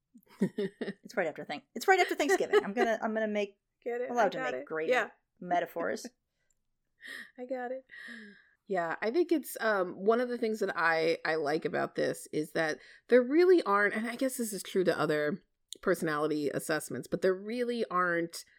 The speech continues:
Speaker 1: like, negative types, right? There's not, it's
Speaker 2: Mm-hmm.
Speaker 1: not like, it may sound like it from some of the names, <laughs> but it's not.
Speaker 2: Yeah.
Speaker 1: It truly isn't.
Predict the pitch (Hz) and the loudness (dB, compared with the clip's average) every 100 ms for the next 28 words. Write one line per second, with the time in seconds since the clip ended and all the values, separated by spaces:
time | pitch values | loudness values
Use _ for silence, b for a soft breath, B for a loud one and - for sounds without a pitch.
0 | b b b _ - 190 185 190 180 185 | b b b _ -2 0 4 4 6 6
1 | 170 156 - - - - 160 - - - | 6 4 -4 -8 -4 -2 -4 -6 -14 -16
2 | - 151 151 160 190 - 175 165 170 180 | -8 -2 0 2 0 0 -2 -2 -2 2
3 | 180 240 240 202 175 175 B B B B | 4 4 2 2 0 0 B B B B
4 | - 233 247 240 - 240 190 208 208 208 | 12 12 12 10 6 6 8 6 6 6
5 | 220 - 214 214 190 190 185 170 262 254 | 4 4 0 0 0 2 4 4 4 0
6 | - - 240 226 277 262 - 220 208 254 | -4 10 10 10 4 2 2 2 2 0
7 | 233 175 240 202 202 277 240 214 220 202 | 4 8 10 12 10 4 0 4 4 6
8 | 165 160 | 4 2